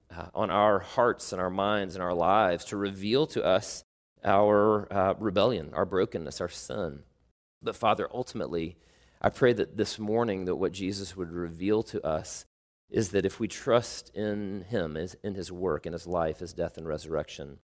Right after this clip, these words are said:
that you will, you're faithful to forgive us for our brokenness, our rebellion, our sin, and that you will gladly declare us righteous before your throne,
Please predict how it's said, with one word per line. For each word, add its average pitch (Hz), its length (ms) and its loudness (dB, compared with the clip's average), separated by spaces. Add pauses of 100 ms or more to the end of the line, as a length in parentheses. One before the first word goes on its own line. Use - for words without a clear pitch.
(140)
that - 140 -2
you 107 280 0
will, 104 420 6
you're 95 160 0
faithful 87 840 -2
to 101 100 -6
forgive 101 360 -4
us - 500 0
for 95 500 2
our 87 100 2
brokenness, 90 640 -4
our 73 120 -4
rebellion, 85 720 -6
our - 100 -10
sin, 78 540 -10 (320)
and 113 120 2
that 104 60 0
you 104 220 0
will 92 120 2
gladly 85 800 2
declare 82 360 -2
us 76 180 -6
righteous 76 720 -6 (280)
before 90 340 -6
your 78 180 -6
throne, 73 540 -10